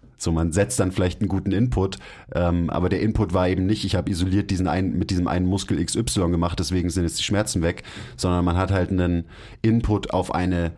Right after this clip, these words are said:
Region gegeben, die das Nervensystem irgendwie f-, oder den das Nervensystem irgendwie verarbeitet hat,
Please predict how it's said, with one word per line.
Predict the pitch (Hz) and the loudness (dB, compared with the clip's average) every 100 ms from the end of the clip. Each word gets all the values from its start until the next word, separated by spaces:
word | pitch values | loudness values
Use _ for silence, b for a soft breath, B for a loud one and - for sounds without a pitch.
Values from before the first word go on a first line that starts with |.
| B B | B B
Region | 80 92 80 98 110 120 92 78 - | -2 0 2 4 4 4 2 -2 -6
gegeben, | - 85 82 80 85 90 - - | -6 -2 2 2 2 0 -2 -2
die | 92 | 0
das | 85 85 | 0 0
Nervensystem | 95 101 110 92 85 - 90 87 | 2 2 2 0 -2 0 0 2
irgendwie | 98 104 98 92 - 87 87 85 80 B B B | 2 2 2 0 0 0 2 0 -2 B B B
f-, | B B B - - | B B B -20 -8
oder | - 85 | -2 -2
den | - - 101 104 | -2 0 2 2
das | 90 | 2
Nervensystem | 95 90 92 85 - 90 | 2 2 2 -2 0 0
irgendwie | 80 104 92 87 | 2 2 2 0
verarbeitet | 90 - 98 95 85 85 - | 0 2 2 2 2 0 0
hat, | 82 80 | 0 0